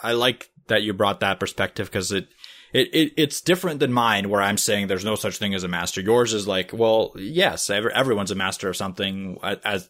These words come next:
contextually, right? Like, if you, with you and your friend are doing a project and you're doing the front end, then you're the master of the front end.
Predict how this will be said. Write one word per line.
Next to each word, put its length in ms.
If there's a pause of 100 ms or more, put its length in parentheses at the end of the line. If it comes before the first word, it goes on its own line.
contextually, 720 (340)
right? 220
Like, 240
if 160 (140)
you, 320
with 240
you 180
and 80
your 80
friend 300
are 80
doing 260
a 80
project 500
and 120
you're 100
doing 220
the 80
front 260
end, 180
then 160
you're 220
the 80
master 320
of 60
the 40
front 160
end. 80